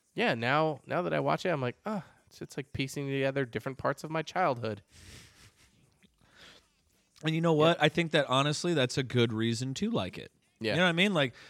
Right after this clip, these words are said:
Speaker 2: not all the movies that I like, as far as Christmas movies or the like, you know what I mean?
Speaker 1: Mm-hmm.
Speaker 2: They're not all winners.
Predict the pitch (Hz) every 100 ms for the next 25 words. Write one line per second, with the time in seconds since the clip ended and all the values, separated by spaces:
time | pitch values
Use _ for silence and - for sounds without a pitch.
0 | - 175 262 285 220 180 190 185 151 143
1 | 131 156 147 143 170 - - _ - -
2 | 117 147 139 - 143 139 165 147 160 160
3 | 165 151 139 131 127 127 156 160 110 123
4 | 127 123 123 120 135 196 233 202 156 127
5 | 180 135 - -